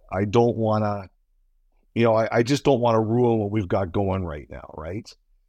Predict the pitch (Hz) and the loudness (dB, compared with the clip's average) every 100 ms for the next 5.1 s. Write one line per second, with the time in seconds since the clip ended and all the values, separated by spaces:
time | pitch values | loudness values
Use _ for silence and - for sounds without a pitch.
0 | - 117 - - 131 139 135 123 123 117 | -4 -2 -2 -2 4 4 4 2 0 0
1 | 113 98 90 104 131 160 156 143 131 143 | 0 -4 -4 -2 2 2 2 2 2 2
2 | 165 120 98 92 98 120 113 113 113 107 | 2 0 -4 -8 -6 -6 -2 -2 -2 -4
3 | 107 107 101 _ _ _ - 82 120 147 | -2 -4 -4 _ _ _ -12 0 2 4
4 | 139 131 113 117 110 107 135 113 - - | 2 2 2 0 0 0 0 0 -4 -12
5 | - | -14